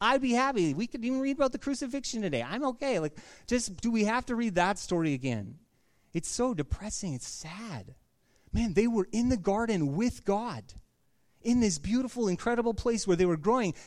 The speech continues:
They were naked without shame. There was just them and God. And then, in one horrible moment, they rejected him.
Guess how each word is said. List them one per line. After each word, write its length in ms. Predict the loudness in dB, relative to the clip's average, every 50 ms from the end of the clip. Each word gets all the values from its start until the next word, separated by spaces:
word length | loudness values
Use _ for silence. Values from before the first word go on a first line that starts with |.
| -2
They 100 | 0 2
were 160 | 4 6 6 6
naked 460 | 6 4 4 4 2 2 2 2 2
without 380 | 2 2 4 4 4 4 2
shame. 540 | 2 0 0 0 2 2 2 2 2 0 2 4
There 100 | 6 6
was 240 | 8 6 6 4 0
just 380 | -2 -2 0 -2 -2 -6 -8 -14 -18 -14 -4
them 260 | -2 0 0 2 2
and 140 | 2 2 4
God. 380 | 2 2 2 -2 -6 -8 -12 -16 _ _ _ _ _ _ _ _ _ _ _ _ _ _ _ _ _ -4
And 160 | -4 -2 0
then, 420 | 0 0 0 -2 -2 -4 -8 -12 -16 _ _ _ -20 -20 -20 -20 -20 _ _
in 220 | -4 -4 -2 -2
one 220 | -2 -4 -4 -4 -4
horrible 500 | -4 -6 -6 -4 -4 -4 -2 -4 -4 -4
moment, 540 | -4 -4 -4 -6 -6 -6 -8 -8 -10 -14 -18 _ _ _ _ _ _ _ _
they 300 | 0 0 0 0 -4 -6 -12 -14 _
rejected 680 | -4 -4 -4 -4 -6 -8 -8 -8 -8 -10 -10 -10 -10
him. 460 | -8 -10 -10 -10 -12 -12 -14 -18 -20